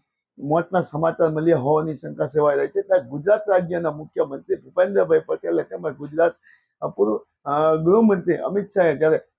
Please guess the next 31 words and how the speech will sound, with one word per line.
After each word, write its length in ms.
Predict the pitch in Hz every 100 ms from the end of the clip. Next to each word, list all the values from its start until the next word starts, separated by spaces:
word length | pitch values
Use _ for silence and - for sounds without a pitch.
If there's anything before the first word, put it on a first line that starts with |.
| _ -
આ 80 |
બાબતે 460 | 175 170 170 - 165
તપાસ 340 | - 175 175 -
કરતા 260 | 160 160 156
ત્યારે 280 | 160 151 - _ _
અનેક 260 | 180 196 180
લોકોને 380 | 180 180 170 143
સારવાર 420 | 151 165 180 170
અર્થે 280 | 151 - 151
જ્યારે, 220 | 160 147
અમ, 400 | 139 131 131 120
પ્લેનની 520 | - 160 170 202 196
અંદર 240 | 175 165
બેઠેલા 420 | 147 151 180 165 139
મુસાફરોને, 720 | 147 165 185 175 170 165 127 _ _ -
જે 60 | 139 143
પ્લેન 400 | 135 _ 165 180
ક્રેશ 360 | 170 - 180 190 -
થતા, 260 | 175 - 139
કોઈ 200 | 180 170
ટેકનિકલ 520 | 151 156 208 214 190
ખામી 320 | 160 180 170
સર્જાતા 440 | 151 160 165 160
આ 180 | - 131
પ્લેન 320 | - 160 165 160 _ _ _
ક્રેશ 160 | 185 196 -
થયું 180 | 190 175
હતું 200 | 170 147
અને 140 | 147
બસો 340 | 135 160 170 190
ને 200 | 175